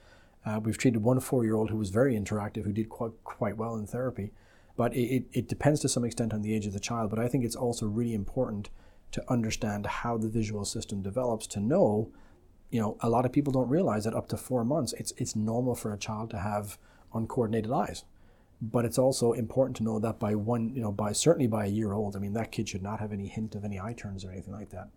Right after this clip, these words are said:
I think it's being aware of, of what you can do at the time, because, you know, the thing that defines optometry is the use of lenses and prisms. Ophthalmic lenses is what we do. It's a, it's a restricted act, and we,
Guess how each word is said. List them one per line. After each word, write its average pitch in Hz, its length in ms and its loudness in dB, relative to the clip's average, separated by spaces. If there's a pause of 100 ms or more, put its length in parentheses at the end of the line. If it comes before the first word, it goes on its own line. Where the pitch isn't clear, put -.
(520)
I 120 100 -4
think 117 200 2
it's 104 140 -4
being 120 280 2
aware 110 640 0
of, 101 340 -4 (140)
of 101 180 -2
what 104 200 -2
you 110 60 -6
can 101 160 -4
do 104 120 -4
at 98 120 -6
the 107 60 -12
time, 95 280 -8
because, 101 340 -2 (560)
you 127 80 0
know, 117 140 -2 (140)
the 120 100 0
thing 156 240 6
that 127 220 6 (420)
defines 117 520 0
optometry 202 720 -2
is 104 160 -4
the 104 80 -4
use 117 340 -2
of 101 160 -2
lenses 107 360 0
and 110 100 -4
prisms. 98 480 0
Ophthalmic 117 460 -2
lenses 107 300 -2
is 101 120 -6
what 107 180 -2
we 107 100 -2
do. 107 160 -2
It's 98 160 -4
a, 107 140 -2 (320)
it's 117 140 -2
a 214 60 2
restricted 117 460 0
act, 110 240 -2
and 104 120 0
we, 110 240 2